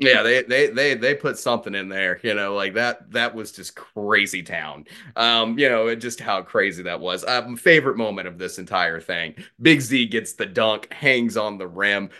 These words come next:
finds out that way that you can't do that in, uh, American college basketball. It's okay in Europe, but he says, quote, "Ah, I didn't know. I forgot about it," uh, Ivisic said, uh, with a big smile. "I'm still kinda, you know, knowing the rules. I,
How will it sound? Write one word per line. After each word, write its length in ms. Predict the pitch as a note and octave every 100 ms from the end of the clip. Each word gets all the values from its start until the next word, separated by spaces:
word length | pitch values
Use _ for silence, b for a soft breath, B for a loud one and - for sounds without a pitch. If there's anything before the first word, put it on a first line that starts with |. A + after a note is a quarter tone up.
| B
finds 560 | - - C4+ C4+ G#3 D3
out 320 | E3+ D#3+ -
that 300 | C3 D#3+ -
way 320 | C3 B2 A#2+
that 240 | A#2 A#2+ A#2+
you 80 |
can't 340 | A#2 D#3+ C3 A2+
do 200 | B2 C3+
that 220 | A#2 G#2+
in, 160 | A2 A2+
uh, 240 | A2 G#2+
American 480 | A#2+ A#2 A#2+ A#2 A2+
college 340 | A#2 A2 G#2 F#2+
basketball. 440 | A#2 A#2 - A#2
It's 100 | A2+
okay 420 | D3+ C#3+ C#3+ C#3
in 80 | A2+
Europe, 320 | G#2+ A2+ G#2+
but 100 | G#2
he 300 | A2 A2 A2+
says, 280 | A#2+ C3+ A#2+
quote, 280 | - C3+ A#2+
"Ah, 180 | B2 C#3+
I 80 | B2+
didn't 160 | C#3+ B2+
know. 220 | C3+ B2+
I 100 | A#2+
forgot 380 | C#3 B2 B2+ A#2+
about 320 | A2 G#2+ G#2+
it," 200 | B2 - B B B
uh, 140 | A2 -
Ivisic 360 | B2 A#2 B2
said, 440 | - C3+ A#2 B2+ -
uh, 140 | A2+
with 160 | B2+ A#2
a 40 |
big 220 | G2 A#2
smile. 380 | A2 A#2+ A2+ A2+
"I'm 160 | A#2+ D#3+
still 220 | - A3+
kinda, 500 | A3+ F#3 D3+ B2+ A2 -
you 160 | B2+ C3+
know, 160 | A2+
knowing 420 | G#2 C#3+ D#3 D#3 C#3+
the 120 | C3+
rules. 600 | A#2 C3+ D3+ F3+ G3 - B B F#3+
I, 160 | C3